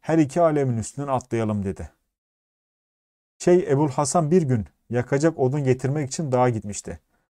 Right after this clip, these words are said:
Horasan'dan meraklı bir cemaat onu ziyaret amacıyla gelmişti. Köyün yakınına geldiklerinde bir yaşlı kadın karşılarına çıktı.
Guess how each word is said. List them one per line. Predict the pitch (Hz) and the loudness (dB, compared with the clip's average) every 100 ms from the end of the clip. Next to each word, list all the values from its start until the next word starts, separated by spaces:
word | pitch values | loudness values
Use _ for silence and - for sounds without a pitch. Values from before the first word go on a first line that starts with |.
| _ _ - | _ _ -2
Horasan'dan | 143 165 170 156 165 170 | 2 2 0 2 2 4
meraklı | 135 135 139 - 151 | 2 2 2 -2 -2
bir | 131 | -2
cemaat | 120 117 113 151 - _ _ | 0 0 2 0 -2 _ _
onu | 127 147 175 - _ - | -4 -2 -2 -6 _ -12
ziyaret | 107 131 135 170 165 - | -2 4 6 4 0 -2
amacıyla | 131 127 147 139 135 | 0 0 0 0 0
gelmişti. | 117 104 98 - 92 82 _ _ _ _ _ _ _ | 0 -2 -4 -6 -12 -16 _ _ _ _ _ _ _
Köyün | 135 175 165 | 2 2 2
yakınına | 139 135 139 151 | 0 -2 -4 -2
geldiklerinde | 131 117 110 110 - 101 95 107 156 180 _ _ - | 0 0 0 -4 -6 -6 -4 -2 0 -2 _ _ -4
bir | 131 160 | 0 2
yaşlı | 143 131 - 156 | 2 0 -2 -4
kadın | 135 131 143 | -2 -2 -4
karşılarına | 131 120 - 120 113 123 | -4 -6 -4 -4 -4 -4
çıktı. | - - - | -8 -14 -16